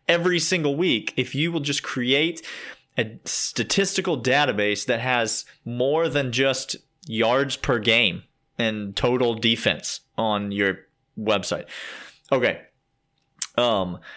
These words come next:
through nine weeks of last season, okay, this was the latest one I could find.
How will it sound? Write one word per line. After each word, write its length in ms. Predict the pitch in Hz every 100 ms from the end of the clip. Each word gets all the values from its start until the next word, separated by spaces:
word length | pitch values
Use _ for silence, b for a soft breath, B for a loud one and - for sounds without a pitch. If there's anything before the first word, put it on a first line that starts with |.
| B B _ _ _ _ _ _
through 380 | - 175 226 277
nine 600 | 220 156 160 190 196 175
weeks 400 | 147 123 - -
of 180 | - 110
last 340 | 113 107 104
season, 360 | - 104 92 85 - _ _ _ -
okay, 140 | 127
this 180 | 135 147
was 160 | 160
the 100 | 135
latest 500 | 120 120 139 143 143
one 160 | 127 117
I 100 | 107
could 160 | 104 -
find. 480 | 101 92 85 92